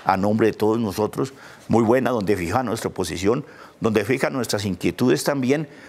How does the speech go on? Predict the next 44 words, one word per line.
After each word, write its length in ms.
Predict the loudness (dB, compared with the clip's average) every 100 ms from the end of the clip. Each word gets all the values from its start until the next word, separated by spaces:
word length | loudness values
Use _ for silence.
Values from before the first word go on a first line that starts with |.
| -4
pero 160 | -2
también 420 | 0 -2 -2 -4 -6 -18 -12 -4
están 320 | 0 0 0
las 100 | 0
reuniones 380 | 0 0 0 0
bilaterales 640 | -2 0 0 0 -2 -6 -18 -16 -2
que 120 | 2
logra 220 | 2 2
hacer 180 | 0 -2
en 60 | 0
los 140 | 0
dos, 160 | 0 0
tres 160 | -2
días 240 | 0 -2 -2
que 80 |
va 100 | -4
a 20 | -2
estar 180 | -2
allí 320 | -2 0 -2 -4 -20 -4
con 140 | -2
los 120 | 0 0
distintos 600 | -2 -2 -2 0 -2 -4 0
miembros 420 | 2 2 0 0
del 120 | -2
Consejo 280 | -4 -2 -2
de 80 | -2
Seguridad 520 | -2 -2 0 0 -2 -10 -4
y 60 |
de 80 | 0
la 100 | 0
comunidad 280 | -2 -4 -4
internacional, 520 | -2 -4 -2 -2 -2 -8 -18 -4
elemento 520 | 0 0 0 -2 -2
clave 420 | 0 0 0 -4 -4
y 80 | -4
fundamental 720 | -2 -2 -2 -2 -2 -2 -6 -18 -20 _ _ -2
que 100 | -2
lo 80 |
estuvimos 380 | 0 0 2 0
discutiendo 540 | -2 -6 -4 -2 -2 -2
con 100 | -4
el 80 |
presidente 480 | -2 -4 -2 -4 -4
Petro 380 | -2 -4 -4